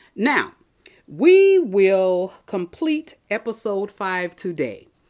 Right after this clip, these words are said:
and episode six tomorrow. And guess what? Next Saturday, we will conclude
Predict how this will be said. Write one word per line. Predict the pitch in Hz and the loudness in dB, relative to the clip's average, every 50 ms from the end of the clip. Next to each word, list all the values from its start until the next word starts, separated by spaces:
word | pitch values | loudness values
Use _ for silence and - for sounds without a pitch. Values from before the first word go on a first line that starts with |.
| _ _ _ _ _ - | _ _ _ _ _ -2
and | 185 190 185 185 180 180 175 - _ - | 0 2 2 2 0 -2 -4 -8 _ -10
episode | 190 196 - 202 180 - - 175 170 165 160 156 | -10 -8 -8 -10 -10 -8 -6 -4 -4 -4 -4 -6
six | - - - 208 175 - - | -8 -6 -6 -6 -6 -6 -8
tomorrow. | - 180 170 170 196 196 160 139 127 117 113 - - | -8 -6 -6 -4 -4 -6 -6 -8 -8 -10 -12 -12 -10
And | 156 151 151 143 | -6 -6 -6 -6
guess | 135 160 156 156 - - | -4 -6 -6 -6 -6 -6
what? | 165 247 220 - - _ _ _ _ _ _ _ _ _ _ _ _ _ - | -6 -4 -6 -6 -8 _ _ _ _ _ _ _ _ _ _ _ _ _ -10
Next | 147 165 185 233 285 311 - - | -6 -4 -4 -4 -4 -6 -8 -12
Saturday, | - - 175 156 147 135 131 123 135 131 123 135 _ _ _ | -10 -8 -6 -6 -6 -6 -8 -8 -8 -10 -10 -10 _ _ _
we | - 127 156 220 254 262 | -14 -8 -6 -4 -4 -4
will | 233 202 196 196 190 190 190 | -2 -4 -4 -4 -4 -6 -8
conclude | - - 175 165 160 165 - - - - 339 320 214 175 165 160 165 170 - | -8 -6 -6 -6 -6 -8 -12 -14 -8 -4 -2 -2 -2 -2 -4 -6 -8 -12 -16